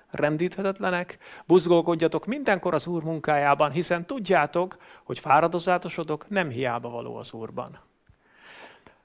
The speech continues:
Milyen az én fáradozásom? Az Úrban. Nem hiába való. De ezt nem mindig látom.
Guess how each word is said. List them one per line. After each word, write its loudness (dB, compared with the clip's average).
Milyen 4
az 4
én 4
fáradozásom? 2
Az -6
Úrban. -4
Nem 2
hiába 0
való. -12
De 2
ezt 2
nem 0
mindig -4
látom. -8